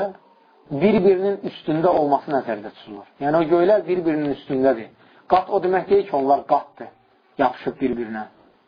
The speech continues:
Bir-birinin üstündədir. Və hər biri ilə digərinin arası,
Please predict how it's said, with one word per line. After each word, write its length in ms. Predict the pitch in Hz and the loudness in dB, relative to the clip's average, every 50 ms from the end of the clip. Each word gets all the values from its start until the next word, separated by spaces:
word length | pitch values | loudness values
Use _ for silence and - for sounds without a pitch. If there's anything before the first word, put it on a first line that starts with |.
| _ _ _ _ _ _ _ _ _ _ | _ _ _ _ _ _ _ _ _ _
Bir-birinin 520 | - 190 202 180 165 165 151 170 180 185 - | -2 0 2 4 2 2 2 2 0 -2 -2
üstündədir. 580 | - - - - 139 131 135 135 120 117 113 - - _ _ _ _ _ _ _ _ _ _ | -8 -10 -6 -4 0 2 2 2 0 -4 -10 -16 -20 _ _ _ _ _ _ _ _ _ _
Və 160 | - 147 165 190 - - - _ | 0 2 2 2 0 -4 -16 _
hər 340 | - - 160 180 202 208 202 165 | -2 2 2 4 4 2 0 -2
biri 280 | 170 190 202 202 202 190 | -4 -2 0 2 2 4
ilə 160 | 180 170 160 151 147 131 123 | 4 2 0 0 -4 -6 -2
digərinin 580 | 156 202 190 156 175 160 156 147 151 170 170 - - | 0 0 2 4 4 4 4 2 0 -6 -8 -4 0
arası, 500 | 160 151 147 147 135 - - - 151 | 0 2 2 2 0 -2 -2 0 2